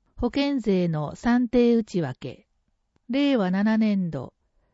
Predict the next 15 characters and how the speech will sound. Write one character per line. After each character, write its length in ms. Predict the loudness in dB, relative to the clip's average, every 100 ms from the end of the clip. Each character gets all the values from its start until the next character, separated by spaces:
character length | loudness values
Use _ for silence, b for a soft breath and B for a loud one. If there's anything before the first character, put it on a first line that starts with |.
| _ -8
課 140 | -4
税 260 | 0 0 2
対 260 | 2 2
象 280 | 0 0 0
者、 300 | -2 -6 -6 -14 _ _ _
医 80 | -2
療 300 | 2 4 4
分、 360 | 2 -6 -6 -12 _
支 200 | -14 -4
援 240 | -2 -2 -4
金 340 | -4 -2 0
分、 300 | 0 -2 -4 _ _ _ _ _
と 100 | 0
も 180 | 4 4
に 280 | 4 2